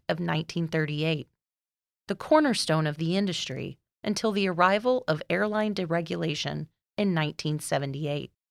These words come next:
Although Charles Lindbergh refused to serve on the Howe Commission, thus earning F D R's anger, several other prestigious persons were associated with it, including Edward P. Warner,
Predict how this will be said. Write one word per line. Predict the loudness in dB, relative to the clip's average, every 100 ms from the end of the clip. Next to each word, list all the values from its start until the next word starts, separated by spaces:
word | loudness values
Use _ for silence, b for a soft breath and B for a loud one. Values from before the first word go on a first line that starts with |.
| _ _ _ _ _ _ _ _ _ 4
Although | 6 8 6
Charles | 6 2 2 2 0
Lindbergh | 2 2 0 -2 2
refused | 2 2 0 -2 -2 -2
to | -2
serve | 4 6 6 2
on | 0
the | 0
Howe | 4 4
Commission, | 4 -4 -8 -8 -8 -12 -16 _ _ 6
thus | 6 6 0 2
earning | 4 4 0 0
F | 0 0
D | -2
R's | -2 -2 -2
anger, | -2 0 0 -2 -6 _ _ _ _ _
several | 0 2 4 4 6
other | 4 4
prestigious | 2 -2 -2 -2 -4 -4 -6
persons | -2 -2 -2 -4 -2
were | 0 4 4
associated | 4 0 -4 -6 -6 -8 -8
with | -8 -6
it, | -8 -10 _ _ _ _ _ _
including | -4 -2 0 2 2 -2 -6 _ _ _ 4
Edward | 4 4 -2 -4
P. | -4 -2
Warner, | -2 -2 -2 -6